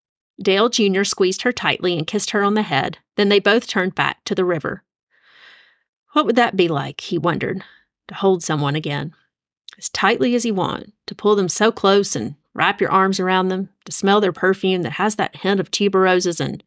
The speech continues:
he realized he wasn't just thinking of a hypothetical someone. He was thinking about Jamie. "This has to stop," he told himself. "Or does it?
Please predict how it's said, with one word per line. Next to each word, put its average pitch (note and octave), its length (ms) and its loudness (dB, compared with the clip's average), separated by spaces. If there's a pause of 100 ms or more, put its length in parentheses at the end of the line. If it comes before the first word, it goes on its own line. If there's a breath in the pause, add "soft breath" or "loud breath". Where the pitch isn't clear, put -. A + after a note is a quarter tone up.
(500 loud breath)
he A#3+ 160 0
realized B3+ 680 2 (160)
he A3+ 120 -2
wasn't G#3 380 2
just - 240 0
thinking - 420 -2
of G3 120 0
a F3 60 0 (100)
hypothetical F#3+ 800 -2
someone. - 540 -2 (540)
He G#3+ 200 -2
was G3+ 140 -2
thinking A#3+ 300 2
about D3+ 240 0
Jamie. - 460 -2 (1300)
"This - 140 -10
has F#3+ 260 0
to D#3 60 -4
stop," - 540 0 (220)
he G3 140 -4
told D#3 240 -4
himself. - 560 -6 (920)
"Or F3 60 -12
does A3+ 260 -4
it? G3 260 0